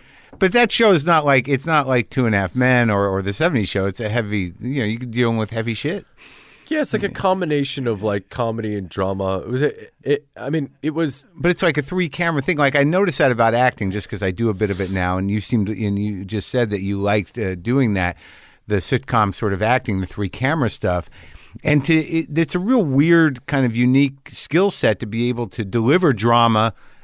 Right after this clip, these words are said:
Speaker 1: in that format.
Speaker 2: Yeah, it, it, w-, we had to figure it out, um, because we hadn't, uh, I, I'd never done that before. And, you know, you, y-,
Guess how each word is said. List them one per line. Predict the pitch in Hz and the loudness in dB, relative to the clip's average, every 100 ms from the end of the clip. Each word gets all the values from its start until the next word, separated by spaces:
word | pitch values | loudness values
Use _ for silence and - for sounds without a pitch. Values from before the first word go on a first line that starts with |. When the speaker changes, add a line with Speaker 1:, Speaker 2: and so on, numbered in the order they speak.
| - | -2
Speaker 1:
in | 139 147 | 2 4
that | 135 139 | 4 2
format. | - 156 208 95 80 - - - - - - - - - - 113 _ | 0 2 2 0 -6 -18 -20 -20 -20 -20 -20 -20 -20 -20 -20 -20 _
Speaker 2:
Yeah, | 127 143 131 113 | -2 2 4 2
it, | 113 120 _ _ - | -2 -6 _ _ -14
it, | |
w-, | 127 127 | -14 -6
we | 131 175 | 0 2
had | |
to | 190 | 0
figure | - 147 120 | -2 -2 -2
it | 92 | -2
out, | 95 71 - _ | -6 -8 -12 _
um, | 110 107 104 98 95 | 2 4 2 0 -6
because | 85 107 - 104 - | -8 -8 -4 -4 -4
we | 92 110 | -10 -6
hadn't, | 117 117 113 - _ _ - | -2 -2 -4 -12 _ _ -6
uh, | 101 95 92 87 | -2 0 -2 -2
I, | 113 107 - 104 | -4 -4 -10 -6
I'd | 110 | -4
never | 107 92 | -4 -6
done | 73 92 | -6 -6
that | 92 92 | -6 -10
before. | - - 87 107 | -16 -10 -6 -4
And, | 110 104 101 - | -4 -6 -8 -14
you | 110 117 | -10 -6
know, | 110 | -4
you, | 113 127 _ _ _ | -6 -10 _ _ _
y-, | 101 | -20